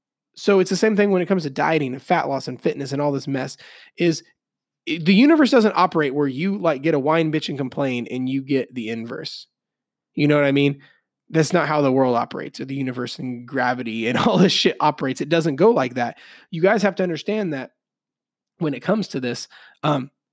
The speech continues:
you have to start auditing what you say and what you think. 'Cause again, if all you do is whine, bitch, and complain, all you're gonna get is things, more things to whine, bitch, and complain about.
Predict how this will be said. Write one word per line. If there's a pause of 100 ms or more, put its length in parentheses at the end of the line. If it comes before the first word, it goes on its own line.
(240)
you
have
to
start
auditing
what
you
say
and
what
you
think.
'Cause
again,
if
all
you
do
is
whine,
bitch,
and
complain, (340)
all
you're
gonna
get
is
things,
more
things
to
whine,
bitch,
and
complain
about.